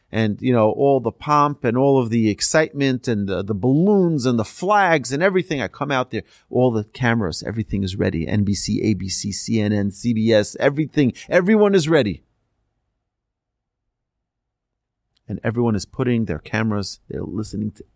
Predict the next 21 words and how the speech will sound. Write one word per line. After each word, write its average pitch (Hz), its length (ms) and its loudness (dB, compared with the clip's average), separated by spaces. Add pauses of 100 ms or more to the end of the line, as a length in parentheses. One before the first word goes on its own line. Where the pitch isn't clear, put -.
every 120 480 -2
single 104 680 0 (540)
sound. - 640 -6 (1800)
Come - 140 -6
out 95 200 -2
there 80 120 -6
and 80 120 -8
say, - 180 -8
"My 92 120 0
dear 120 220 4
friends, 113 720 0 (1900)
America's 104 560 6
in 85 100 0
trouble. - 520 -2 (1040)
And 85 180 -4
therefore, 110 640 2 (680)
I'm 117 440 2 (100)
the - 80 -8
greatest 135 480 0
candidate 117 680 -2 (440)
running." 147 500 0